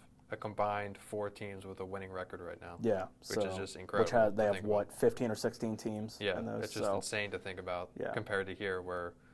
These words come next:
Speaker 1: you have four in Western Maryland with a winning record.
Speaker 2: Yeah, whereas, yeah, two regions and twenty-five percent of them have a winning record. So, um,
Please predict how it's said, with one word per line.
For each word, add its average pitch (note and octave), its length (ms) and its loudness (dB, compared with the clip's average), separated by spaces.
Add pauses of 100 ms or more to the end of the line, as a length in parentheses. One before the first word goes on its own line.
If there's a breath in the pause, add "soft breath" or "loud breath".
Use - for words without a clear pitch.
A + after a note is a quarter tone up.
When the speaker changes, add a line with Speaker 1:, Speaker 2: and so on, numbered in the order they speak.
(420 soft breath)
Speaker 1:
you G#2 80 2
have F2+ 120 -2
four G#2 420 0
in G2 120 -4
Western F#2+ 320 -2
Maryland F2+ 440 -6
with F#2+ 160 -4
a F#2+ 40 -10
winning F2+ 220 -8
record. E2+ 420 -8
Speaker 2:
Yeah, G2+ 260 4 (600)
whereas, G2+ 420 6
yeah, G2 160 4
two B2 220 6
regions G#2 440 2
and F#2+ 180 -6 (120)
twenty-five A2+ 500 6
percent G#2 320 0
of F#2+ 120 2
them G2 60 -6
have G2 120 -2
a - 20 -2
winning G2 260 -2
record. G2 380 -8
So, - 300 -2 (640 soft breath)
um, F#2+ 400 -2